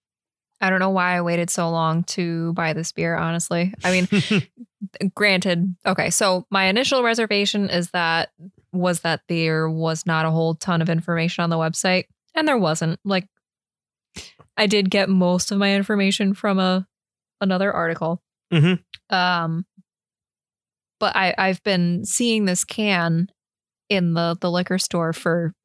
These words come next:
Speaker 1: a very long time, and it's very eye-catching, <laughs>
Speaker 2: Mm-hmm.
Speaker 1: which I'm sure you will get to.
Speaker 2: Oh, yeah.
Speaker 1: <laughs>
Speaker 2: It's dope.
Speaker 1: Mm-hmm.
Speaker 2: Mine got really hazy.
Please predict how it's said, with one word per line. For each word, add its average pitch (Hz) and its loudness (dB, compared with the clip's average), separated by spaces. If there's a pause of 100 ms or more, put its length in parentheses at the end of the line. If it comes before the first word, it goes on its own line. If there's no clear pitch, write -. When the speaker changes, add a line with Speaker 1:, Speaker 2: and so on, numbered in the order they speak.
(140)
Speaker 1:
a 165 0 (420)
very 254 2
long 170 2
time, 180 -2 (600)
and 165 2 (120)
it's - -2 (360)
very 214 4
eye-catching, 175 0
<laughs> 508 -2 (600)
Speaker 2:
Mm-hmm. - 2
Speaker 1:
which 220 0
I'm 214 2
sure 214 0
you 196 2
will 208 2
get 190 0
to. 202 0 (920)
Speaker 2:
Oh, 135 2
yeah. 104 2
Speaker 1:
<laughs> - 0 (420)
Speaker 2:
It's 147 4
dope. 123 2 (720)
Speaker 1:
Mm-hmm. 196 4 (640)
Speaker 2:
Mine 143 2
got 113 2
really 143 2
hazy. 123 2